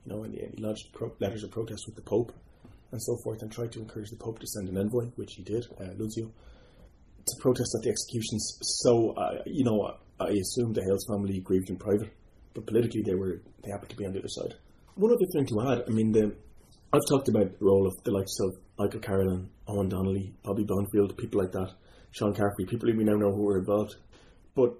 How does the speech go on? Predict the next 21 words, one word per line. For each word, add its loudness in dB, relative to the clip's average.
this 6
was 4
a -2
secret 2
for 0
many, 2
many 0
years. -4
Now, 0
the 2
likes 4
of, -14
for -2
example, -4
Owen 0
Donnelly -2
never 2
applied 0
for 0
a -2
pension, -6